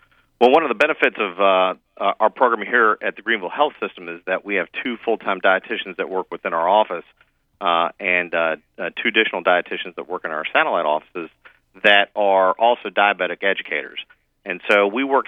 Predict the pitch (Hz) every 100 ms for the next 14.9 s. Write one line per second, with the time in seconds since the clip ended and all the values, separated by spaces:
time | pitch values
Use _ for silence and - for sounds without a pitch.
0 | - 127 123 104 117 110 104 95 - 95
1 | 90 87 87 104 120 90 101 104 - 95
2 | _ 95 104 104 98 87 87 _ _ _
3 | 101 90 - 95 98 104 110 - 95 90
4 | 104 107 104 98 92 98 87 85 85 104
5 | 101 92 87 _ - 117 123 117 123 117
6 | 113 110 107 - 85 95 101 80 90 107
7 | - 85 95 87 90 87 90 _ _ _
8 | - 92 90 87 - 104 107 139 160 135
9 | 98 107 107 101 87 104 101 95 78 _
10 | _ _ 95 87 87 117 110 98 90 -
11 | 92 90 90 90 85 87 90 107 110 104
12 | 90 - - _ _ - 92 87 85 -
13 | 98 104 101 101 95 90 92 95 - 101
14 | 95 101 82 - 76 80 - 98